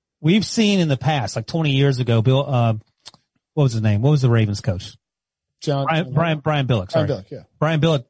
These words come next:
Speaker 1: dragged his team off the field in a preseason game. He said, "We're not playing the Ravens on this piece of crap turf."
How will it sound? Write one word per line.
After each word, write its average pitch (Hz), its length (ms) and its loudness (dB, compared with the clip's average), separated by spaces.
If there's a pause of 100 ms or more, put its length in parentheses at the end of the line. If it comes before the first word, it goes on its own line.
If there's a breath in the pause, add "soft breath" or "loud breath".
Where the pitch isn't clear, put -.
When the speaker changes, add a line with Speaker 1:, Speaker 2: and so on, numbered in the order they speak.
Speaker 1:
dragged 143 420 0
his 139 120 2
team 135 280 0
off 120 100 0
the - 80 -4
field 123 340 0
in 110 80 0
a 101 40 -6
preseason 117 400 0
game. 104 160 -2
He 104 60 -2
said, 113 160 -2
"We're 117 100 2
not 117 220 0
playing 117 360 0
the 101 80 -2
Ravens 104 300 -2
on 104 80 -2
this 98 100 -6
piece - 220 -4
of - 60 -12
crap 110 200 -2
turf." 107 340 -2